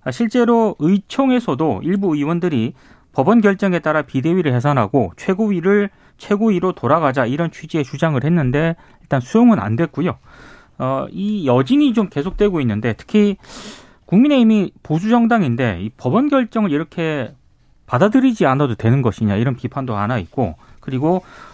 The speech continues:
너무 지금 이준석 대표 찍어내기에만 혈안이 되고 있다라는 비판도 나오고 있습니다. 특히 이번 사태를 촉발한 게 사실상 윤석열 대통령인데,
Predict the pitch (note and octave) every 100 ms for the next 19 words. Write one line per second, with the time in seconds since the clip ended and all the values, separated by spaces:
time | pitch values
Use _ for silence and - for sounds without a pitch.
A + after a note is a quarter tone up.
0 | - A#2+ A#3 B3+ B3+ C#3+ B2 F3 C#4 D4+
1 | - D#3+ - D#3+ - C#4+ D#4 G#3+ D#3+ C#3+
2 | B2+ A2 F3 G3 D3+ B2 A#2 G2+ G2+ G#2
3 | A#2 B2 A#2+ - B2+ F3 G#2+ B2+ A2 F2
4 | G2 F2+ F2 E2+ - G3 G3 F#3+ _ -
5 | - - _ - G#2+ E3 A#3 A3 A#3+ G#3+
6 | - - A#3 F3+ E3+ - B2+ C#3+ E3+ C#3
7 | - D3 B3 C#4 C4 A3 A2 - C3+ C3+
8 | A#2+ F2 A#2 F2+